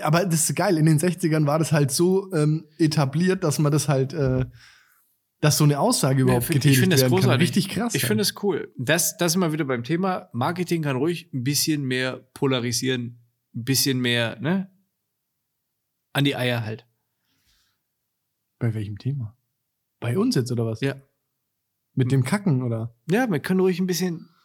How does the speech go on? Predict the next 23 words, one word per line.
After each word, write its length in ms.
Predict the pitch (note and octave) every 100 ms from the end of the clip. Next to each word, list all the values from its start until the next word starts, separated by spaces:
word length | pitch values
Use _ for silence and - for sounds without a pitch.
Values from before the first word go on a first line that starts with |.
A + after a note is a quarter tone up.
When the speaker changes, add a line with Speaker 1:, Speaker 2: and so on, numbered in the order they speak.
| _ -
Speaker 2:
polarisieren. 680 | - E3 D3+ D3 A#2+ A2 A2+ -
Speaker 1:
Po-, 300 | - D#3+ G3+ D3 - E3+ E3 -
po-, 120 | - -
po-, 180 | - -
oder 220 | D#3+ D3+
polarisieren. 840 | - A3 G#3 C#3 A#2+ A#2+ B2 A#2 A2+ E3
Speaker 2:
<laughs> 180 | C3 A#2+
Geht 200 | - D3+
auch. 280 | F#3+ C3 A#2 _ _ _ -
Speaker 1:
Können 200 | C3+ C3
wir, 60 |
können 140 | B2+ C3+
wir 40 |
Speaker 2:
Hast 140 | C3 G#3
du 20 |
ein 80 | E3+
Speaker 1:
das 80 |
auch? 40 | C#3
Speaker 2:
paar 80 | A#2+
Penis-Facts? 760 | D#3+ E3+ D3+ - G3+ G3+ - - _ _ _ _ _
Speaker 1:
Nee, 320 | A2+ G#2 G2+ A2
du? 360 | B2+ G3 G#3 _ _ _ _
Speaker 2:
Nein. 420 | G2+ G2 G#2 B2